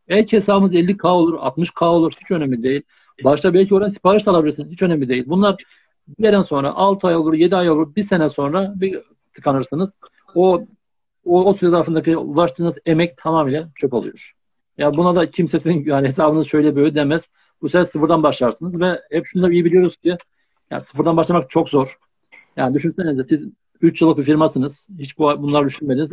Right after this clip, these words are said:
Elinizdeki tüm dijital varlığı kaybettiniz. Ya, o üç yıl önceki gibi başlasanız sizin üç yıl önceki seviyeye gelmeniz en az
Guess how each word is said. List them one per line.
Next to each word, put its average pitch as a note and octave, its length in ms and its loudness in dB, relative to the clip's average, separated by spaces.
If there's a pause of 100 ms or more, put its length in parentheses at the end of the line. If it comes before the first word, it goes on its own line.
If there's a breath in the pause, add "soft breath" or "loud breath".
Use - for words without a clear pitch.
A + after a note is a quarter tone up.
Elinizdeki D#3 400 0
tüm D3 280 -2
dijital D3 280 0
varlığı C#3+ 300 2
kaybettiniz. D3 680 -2 (500 soft breath)
Ya, B2+ 60 -2 (300)
o E3+ 200 4
üç G3 200 2
yıl G3 60 6
önceki F#3 320 2
gibi E3 220 0
başlasanız F#3+ 540 0 (100)
sizin E3 420 -4
üç F#3+ 200 -4
yıl F3+ 60 6
önceki E3 180 0
seviyeye D#3+ 260 4
gelmeniz E3 300 2
en D3+ 80 -2
az E3 140 -2